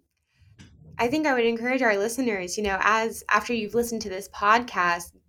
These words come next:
as you go throughout your life, just think about some of the things that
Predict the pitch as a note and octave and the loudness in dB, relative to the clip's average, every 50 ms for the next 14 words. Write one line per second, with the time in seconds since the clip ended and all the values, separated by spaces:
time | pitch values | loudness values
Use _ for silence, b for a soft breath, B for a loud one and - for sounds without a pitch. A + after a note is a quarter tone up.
0 | _ _ _ _ _ _ - G#3+ A3 A#3 A#3+ A#3 A#3 G#3+ G#3 A3+ A3 A3+ G#3+ G#3+ | _ _ _ _ _ _ 2 2 2 2 2 2 2 2 2 0 0 0 0 0
1 | G3 G3 G3+ F#3+ F#3+ F#3+ G#3 B3 B3+ G#3+ F3+ G3+ - - - A3+ A3+ A3+ - - | 2 0 -2 -2 0 2 2 2 2 2 -2 -4 -8 -10 -6 -6 -6 -6 -6 -14
2 | _ _ - A#3+ B3+ C4 C#4 - - A3+ G#3 G#3 G#3 G3+ G#3 G3+ G3 - _ _ | _ _ 0 0 2 2 -2 -2 0 0 2 2 2 2 0 0 -4 -6 _ _
3 | _ - - - A#3 A3+ G#3+ A3+ A3+ A3+ G#3+ G#3+ A#3+ A#3 A3 G3 F#3+ | _ -12 -4 -2 2 2 2 2 0 -2 -4 -4 -4 -2 -4 -6 -6